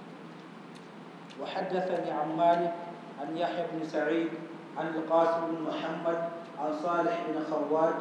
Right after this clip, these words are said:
أن سهل بن أبي حثمة حدثه أن صلاة الخوف أن يقوم الإمام ومعه طائفة من أصحابه وطائفة مواجهة العدو،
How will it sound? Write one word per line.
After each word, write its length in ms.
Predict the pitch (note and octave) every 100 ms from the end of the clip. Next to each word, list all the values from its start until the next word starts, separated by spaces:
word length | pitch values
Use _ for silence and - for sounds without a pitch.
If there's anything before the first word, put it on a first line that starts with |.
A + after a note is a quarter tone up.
| - - - -
أن 200 | E3 F#3 E3+ D#3+
سهل 220 | F3 E3+ E3+ E3+
بن 100 | E3
أبي 360 | D#3+ D#3 D3+ D#3 D#3
حثمة 440 | D#3+ D#3+ D#3 D#3 D#3+ D#3+ D#3
حدثه 560 | D3+ D3+ D#3+ E3 D#3+ D#3+ D#3+ D#3+ - - - D#3
أن 180 | F3+ F3+ D#3+
صلاة 380 | C#3 D#3+ E3 E3
الخوف 420 | D#3+ D#3 E3 E3+ E3+ E3+ - - C#3+
أن 140 | D#3
يقوم 380 | D#3 D3+ E3+ E3+
الإمام 840 | E3 D#3+ D#3 D3 D#3 E3 E3 E3 D3+
ومعه 500 | D3 D3+ D#3+ D3+ D3+ D3 D3+
طائفة 480 | D3+ D3+ D#3 D#3 D#3
من 240 | D3 C#3+
أصحابه 720 | D3 C3+ - C#3+ C#3+ C#3 B2+ - - - - -
وطائفة 720 | - E3+ F3+ F3 - E3+ E3+ E3+ D#3+
مواجهة 560 | D#3 D#3 D#3 D#3 D#3 D3+
العدو، 460 | D3 - G2 F#2+